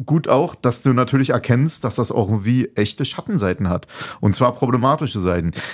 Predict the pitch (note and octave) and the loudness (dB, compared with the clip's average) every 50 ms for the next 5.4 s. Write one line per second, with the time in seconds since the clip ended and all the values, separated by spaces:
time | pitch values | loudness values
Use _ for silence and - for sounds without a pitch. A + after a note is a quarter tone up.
0 | - - - - D#3 D#3 D#3 - C#3 D#3 E3+ E3 D#3+ D#3 - - - - D#3+ F3 | -8 -4 0 2 2 2 2 2 0 2 2 2 2 2 0 0 -2 0 2 4
1 | F#3+ F3 D3 - D#3+ E3+ F3+ F3+ F3 D#3+ D3 A#2+ C3+ D3+ D3 - - - C3 A2+ | 4 4 4 2 0 0 0 2 2 2 2 2 2 2 0 -2 -4 -4 -4 -2
2 | - C3+ B2+ B2 B2 B2 B2 B2 B2 B2+ B2 A#2 - - - - - - _ _ | 0 2 2 2 2 2 2 2 2 2 0 0 -4 -8 -20 -20 -20 -20 _ _
3 | - B2+ B2 C3+ C#3+ C#3 C#3 - B2 A#2+ - D#3+ C#3+ - - C#3 C3 C3+ B2+ A#2+ | 0 2 4 4 2 2 2 2 2 2 4 2 0 2 2 0 0 2 0 0
4 | - - B2 G#2+ A#2+ B2 - - A#2+ B2 B2+ A#2 A#2 B2+ A#2+ A2 G2+ - - F2+ | 0 0 0 0 2 0 2 2 2 2 2 2 2 2 2 2 0 -2 -2 -2
5 | E2+ - - D2+ D#2 D#2 E2 | -2 -2 -2 -4 -6 -6 -8